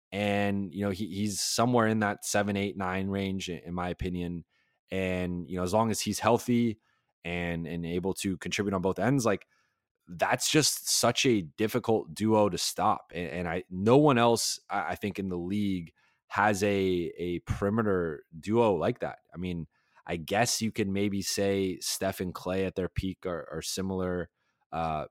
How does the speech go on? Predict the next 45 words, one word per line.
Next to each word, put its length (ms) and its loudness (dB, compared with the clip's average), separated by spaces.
Russ 420 4
and 120 -2
Harden 440 2
are, 200 0
are 160 -2
similar 500 2
if 220 -4
they're 160 0
both, 340 0
i-, 160 -4
if 180 -8
it's 200 -10
good 180 0
Russ, 560 0
but 220 -2
good 200 2
<laughs> 120 2
Russ 240 4
is, 160 2
like, 280 2
it's 120 -12
kind 180 2
of 60 2
a 60 0
fifty-fifty 560 -4
proposition 540 0
with 120 -2
that. 280 2
Uh, 200 4
but, 180 2
but 80 2
really, 340 8
like, 220 4
no 220 8
one 220 8
brings 280 4
the, 180 0
the 120 -2
two-way 360 2
package, 460 -2
even 180 0
in 120 2
the 80 0
Steph 500 0
Klay, 560 2